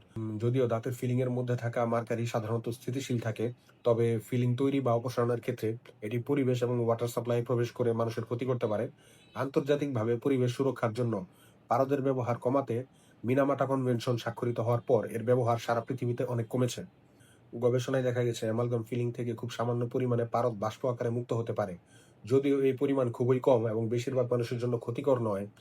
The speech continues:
তবুও গর্ভাবস্থায় এবং নির্দিষ্ট স্বাস্থ্য ঝুঁকিতে থাকা রোগীদের জন্য আমরা এখন এই সামান্য ঝুঁকিও এড়াতে চাইছি। বিশেষ করে ইউরোপ আমেরিকার মতো অনেক দেশে, যেখানে প্রেগন্যান্ট উইমেন এবং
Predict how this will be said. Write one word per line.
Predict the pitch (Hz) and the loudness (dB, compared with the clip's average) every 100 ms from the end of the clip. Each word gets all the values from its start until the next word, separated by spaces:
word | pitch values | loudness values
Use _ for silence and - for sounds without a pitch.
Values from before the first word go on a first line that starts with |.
| - - _ | -20 -20 _
তবুও | 147 139 127 123 | 2 4 4 2
গর্ভাবস্থায় | 123 127 123 123 - 123 131 - - _ - | 4 6 6 4 0 -2 -2 -4 -20 _ -8
এবং | 107 113 110 | -2 0 0
নির্দিষ্ট | 127 123 123 131 | 0 -2 -2 -4
স্বাস্থ্য | 123 107 - 117 | -4 -4 -4 -4
ঝুঁকিতে | 110 123 120 | -4 -6 -6
থাকা | 117 117 | -2 0
রোগীদের | 120 131 117 | 0 2 2
জন্য | 120 110 101 104 - - - | 2 0 0 -4 -12 -20 -6
আমরা | 113 120 120 | -2 2 0
এখন | 120 123 | 0 -2
এই | 123 120 | -2 -2
সামান্য | 123 127 123 117 | 0 2 2 0
ঝুঁকিও | 117 135 123 | 0 2 2
এড়াতে | 117 120 - | 2 0 0
চাইছি। | 113 101 98 90 - | -2 -2 -6 -10 -8
বিশেষ | 120 120 123 | -4 -2 -2
করে | 143 123 | 0 0
ইউরোপ | 117 127 131 | 2 2 2
আমেরিকার | 127 123 123 | 2 2 0
মতো | 120 120 117 | 0 0 0
অনেক | 113 | 0
দেশে, | 117 117 113 | -2 -2 -2
যেখানে | 110 110 113 113 110 _ - - | -2 -2 -2 -2 -6 _ -18 -4
প্রেগন্যান্ট | 117 120 113 117 | 0 0 0 0
উইমেন | 117 117 117 - - - - 101 | 2 2 0 -8 -20 -20 -8 -4
এবং | 107 | -2